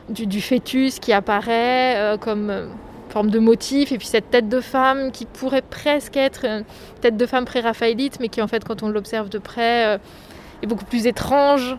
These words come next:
qu'une femme pré-raphaélite. Et puis la présence effectivement de ce motif de fœtus qui est très très fort, euh, très, presque dérangeant, euh, vient, vient donner ce ton grinçant qui est une des caractéristiques de l'œuvre de Beardsley.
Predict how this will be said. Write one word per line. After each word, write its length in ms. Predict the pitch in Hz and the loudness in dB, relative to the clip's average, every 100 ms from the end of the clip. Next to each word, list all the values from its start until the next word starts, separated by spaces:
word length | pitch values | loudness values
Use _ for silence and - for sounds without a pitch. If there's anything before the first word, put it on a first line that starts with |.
| - | -6
qu'une 140 | 208 | -2
femme 160 | 220 208 | 0 0
pré-raphaélite. 760 | - 214 202 208 190 240 247 | 0 -2 -2 -2 0 -2 -4
Et 20 | |
puis 140 | 214 196 | -2 0
la 80 | 190 | 0
présence 460 | - 214 220 - | -4 -2 -2 -2
effectivement 420 | 196 - - 214 | -10 -10 -6 -4
de 60 | 208 | -2
ce 80 | - - 208 151 | -4 -10 -12 -8
motif 280 | 196 196 202 | -6 -6 -8
de 80 | 185 | -8
fœtus 360 | - 190 226 - | -6 -4 -6 -6
qui 120 | 196 | -6
est 40 | |
très 200 | - 202 | -2 -4
très 180 | - 196 | 0 -4
fort, 460 | - 233 226 240 208 | 0 2 4 4 2
euh, 560 | 190 190 180 151 127 185 | 0 0 -2 -2 -6 -6
très, 220 | - 214 202 - 151 | -2 -2 -2 -10 -16
presque 300 | - 214 226 | -12 -8 -2
dérangeant, 480 | 196 202 208 226 254 - - - - - | -2 0 -2 -4 -6 -12 -20 -20 -16 -8
euh, 140 | 202 | -4
vient, 760 | 196 208 208 202 190 180 175 156 135 | -4 -2 -2 -2 -4 -4 -6 -8 -8
vient 300 | 196 214 226 | -6 0 2
donner 400 | 208 226 233 277 | 4 4 6 4
ce 140 | - 240 | 2 -2
ton 280 | - 247 | 2 2
grinçant 500 | 220 208 214 - 285 | 4 2 0 2 0
qui 300 | 302 - 226 - | 0 -6 -8 0
est 180 | 233 247 | 0 2
une 320 | 247 247 226 | -2 -2 -2
des 100 | 214 | -2
caractéristiques 640 | 208 196 185 202 196 226 | 0 -2 -2 -6 -4 -4
de 80 | 196 | -2
l'œuvre 160 | 196 196 | -4 -4
de 80 | |
Beardsley. 400 | 196 190 - - | -6 -6 -8 -12